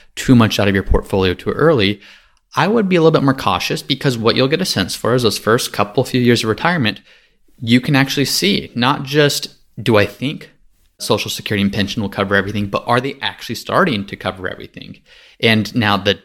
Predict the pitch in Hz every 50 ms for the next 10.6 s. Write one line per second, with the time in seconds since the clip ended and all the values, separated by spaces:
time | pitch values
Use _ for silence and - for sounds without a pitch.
0 | _ _ - 104 120 165 175 - - 101 95 90 90 104 123 - - - 117 104
1 | 110 98 - 147 147 143 143 127 123 127 - 120 123 104 113 104 107 113 113 110
2 | 110 104 107 101 - - - - 101 117 139 147 - - - 117 104 98 - -
3 | - 104 101 95 92 92 - - _ _ _ _ _ _ _ _ - 117 104 110
4 | 104 104 104 101 98 95 98 90 95 104 110 - - 113 113 131 143 - - -
5 | - 107 104 101 - - - 107 101 - 110 - - 101 - - 107 104 101 101
6 | 98 98 - 107 98 98 - 101 92 - - 101 95 92 95 - 95 - - 95
7 | 92 104 139 160 151 _ - - - - - - - - - 160 139 135 151 151
8 | 139 - 127 117 135 190 247 - - 110 - - 101 90 101 117 139 127 123 131
9 | 123 117 110 113 113 165 190 139 104 92 120 151 156 113 - - 131 107 90 -
10 | - - 139 107 87 - - 90 78 - -